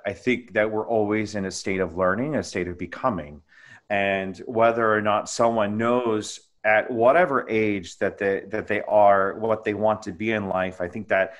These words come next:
that's something that is always expanded. And, and, and I don't believe that anyone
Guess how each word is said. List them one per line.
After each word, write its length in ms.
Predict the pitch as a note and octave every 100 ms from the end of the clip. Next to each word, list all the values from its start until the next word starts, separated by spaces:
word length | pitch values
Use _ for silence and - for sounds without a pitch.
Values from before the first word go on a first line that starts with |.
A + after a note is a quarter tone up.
| - _
that's 200 | G#2+ -
something 360 | B2 A#2+ A#2 G#2
that 180 | G#2 -
is 140 | A2
always 380 | - A#2 G#2+ G#2
expanded. 580 | F#2 - G#2 G2 F2+ E2+
And, 180 | F2 F#2+
and, 320 | - F#2+ G2 _
and 100 | G2+
I 100 | G2+
don't 340 | G2+ A2+ B2+ B2+
believe 480 | A2 G#2 G#2+ G#2+ F#2+
that 320 | G2 F#2 - - _ _ -
anyone 840 | B2 C#3 C#3 A#2+ G2+ G2+ F#2+ F2+